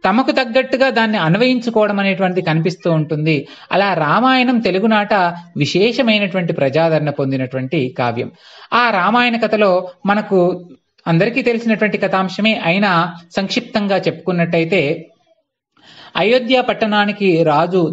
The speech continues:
దశరథుడు, ఆయనకు ముగ్గురు భార్యలు కౌసల్య,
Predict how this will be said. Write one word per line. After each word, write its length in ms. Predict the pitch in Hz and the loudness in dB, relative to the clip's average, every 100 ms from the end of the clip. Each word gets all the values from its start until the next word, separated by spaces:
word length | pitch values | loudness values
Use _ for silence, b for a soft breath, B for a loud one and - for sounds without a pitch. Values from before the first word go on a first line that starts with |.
| 143 | -2
దశరథుడు, 680 | 139 175 170 170 185 240 - _ - | 0 0 0 0 0 0 -4 _ -2
ఆయనకు 580 | 160 160 151 160 139 - | 0 0 0 -2 -2 -2
ముగ్గురు 360 | 143 139 185 185 | -4 0 2 2
భార్యలు 560 | 160 147 147 156 143 139 | 2 0 0 0 0 0
కౌసల్య, 640 | 131 131 143 147 156 | -2 0 -2 0 0